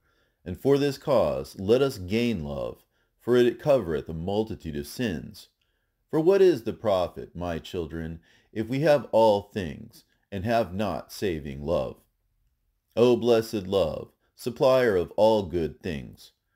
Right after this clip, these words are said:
blessed is the man who has gained the true faith and sincere love, according as the Master said, "There is no greater love than this,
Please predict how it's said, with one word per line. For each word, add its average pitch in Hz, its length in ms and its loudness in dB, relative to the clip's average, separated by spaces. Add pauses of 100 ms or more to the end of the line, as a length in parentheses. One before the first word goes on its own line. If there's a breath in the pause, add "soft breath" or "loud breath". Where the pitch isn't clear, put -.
(220)
blessed 113 440 2
is 117 220 2
the 117 80 -4
man 95 360 -2
who 85 140 -6
has 80 200 -4
gained 76 420 -6
the 73 80 -6
true 117 320 -6
faith 98 560 -4
and 80 160 -8
sincere 107 600 -2
love, 58 420 -4 (180)
according 117 480 0
as 95 200 -2
the 87 80 -8
Master 92 480 -4
said, 71 480 -6 (480)
"There 117 160 4
is 135 180 0
no 123 260 2
greater 117 380 2
love 90 440 0
than 73 280 -6
this, 85 460 -4